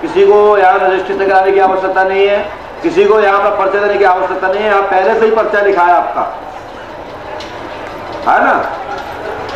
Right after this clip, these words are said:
और कल काफी लोगों ने, हमारे यहाँ के कृषि मंत्री जी ने त्रिकाल दर्शी बोला था हमारे संबोधन में,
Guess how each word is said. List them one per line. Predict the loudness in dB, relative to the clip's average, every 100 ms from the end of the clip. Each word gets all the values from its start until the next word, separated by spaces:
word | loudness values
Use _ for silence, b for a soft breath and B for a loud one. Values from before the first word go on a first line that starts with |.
| -10 -10 -2 2
और | 4 4 2 0 0
कल | 2 2 2 2
काफी | 2 2 2
लोगों | 2 2 2 2
ने, | 2 2 -2 -6 -4
हमारे | 0 2 4 4
यहाँ | 4 2
के | 0 -4
कृषि | 0 0
मंत्री | 2 2 4
जी | 4
ने | 4 0
त्रिकाल | 2 2
दर्शी | 2 0 2
बोला | 4 4 4
था | 4 2
हमारे | 2 2 0 -2
संबोधन | -4 -2 -2 0
में, | -2